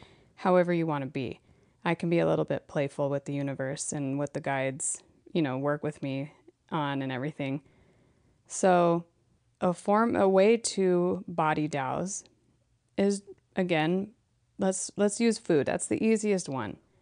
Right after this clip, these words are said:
Let's say you're kind of going through something emotional or something stressful, whatever it is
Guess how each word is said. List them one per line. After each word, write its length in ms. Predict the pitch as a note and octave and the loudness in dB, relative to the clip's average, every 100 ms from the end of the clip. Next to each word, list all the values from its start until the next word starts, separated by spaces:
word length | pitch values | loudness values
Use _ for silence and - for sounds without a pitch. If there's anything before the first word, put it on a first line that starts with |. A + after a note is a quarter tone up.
| _ _ _ _ _ - | _ _ _ _ _ 0
Let's 260 | G#3 A#3+ | 2 2
say 260 | - A#3+ A#3+ | 4 6 6
you're 160 | A3 G#3 | 4 2
kind 320 | - F3+ F3+ | 0 2 4
of 320 | F#3 F#3 G3 | 2 0 -2
going 300 | F3+ D#3 E3 | 0 0 0
through 160 | F#3 F3+ | 0 -2
something 400 | E3 D#3 E3+ F3+ | -2 -4 0 0
emotional 760 | F#3 D3 C#3+ - D#3+ D#3 D#3 | 2 0 -4 -4 -2 0 0
or 140 | D3 | -2
something 720 | D3 E3+ D#3 E3+ E3 E3 E3+ E3+ _ _ _ _ | -2 -4 -2 0 0 2 0 -4 _ _ _ _
stressful, 880 | - - C#3+ C3+ - D3 C#3 C3+ C3+ | -10 -4 -2 -2 -2 0 2 2 -2
whatever 440 | - F3 E3 E3 G3 | 0 2 2 2 0
it 100 | F#3+ | 0
is 380 | A#2+ - - | -2 -4 -8